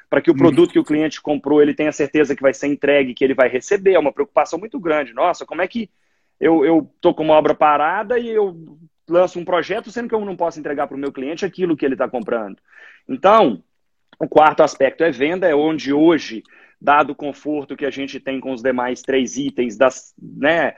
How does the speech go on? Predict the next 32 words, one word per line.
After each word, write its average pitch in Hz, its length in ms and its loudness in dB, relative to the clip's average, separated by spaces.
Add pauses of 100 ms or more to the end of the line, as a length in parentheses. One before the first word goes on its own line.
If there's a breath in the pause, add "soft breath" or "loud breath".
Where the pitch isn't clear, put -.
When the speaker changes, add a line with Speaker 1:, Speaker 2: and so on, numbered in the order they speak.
(140)
Speaker 1:
atitudes 131 460 -4
que - 80 -18
foram 139 220 2
tomadas, 127 440 -2
dos 120 200 -12
cuidados 135 420 2
que 135 60 -6
nós 135 120 -2
tivemos, 123 440 -4
das 120 180 0
operações 135 480 -2
da 127 140 2
Caixa 127 420 -4
de 131 160 -4
obra 117 400 0 (300 soft breath)
e 135 100 -2
do 131 100 2
nosso 139 240 0
time, 139 360 -2
na 127 100 -2
nossa 131 240 -2
visão, 120 220 -4
tá 120 100 -2
bem 139 180 0
protegido 127 600 -2
com 131 80 -4
as 117 80 -4
medidas 113 380 -8
que 131 80 0
a 110 40 -2
gente 110 200 -10
tomou. 185 400 2